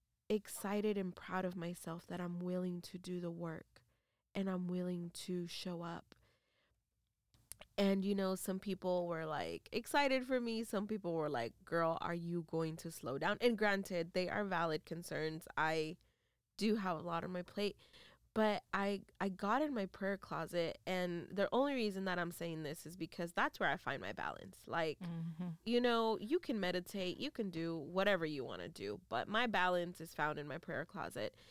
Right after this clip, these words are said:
Speaker 1: And I was like, "God, is this too much? Are they right? Am I, uh?" And all I heard in that moment was like, "You're graced for this, for this season."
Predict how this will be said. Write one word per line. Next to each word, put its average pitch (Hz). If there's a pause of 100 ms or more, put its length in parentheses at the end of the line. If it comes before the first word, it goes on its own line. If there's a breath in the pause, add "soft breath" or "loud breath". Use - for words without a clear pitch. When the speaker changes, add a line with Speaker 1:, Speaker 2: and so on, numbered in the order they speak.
(540 loud breath)
Speaker 1:
And 214 (160)
I 233
was 214
like, 202 (160)
"God, 226
is 196
this 233
too -
much? 202 (120)
Are 190
they 214
right? 214
Am 190
I, 220 (600 loud breath)
uh?" 381 (440)
And 208 (380)
all 214
I 226
heard 190
in 190
that 185
moment 180
was 180
like, 175 (520 soft breath)
"You're 190
graced 185 (200)
for 196
this, 170 (100)
for 175
this 165
season." 185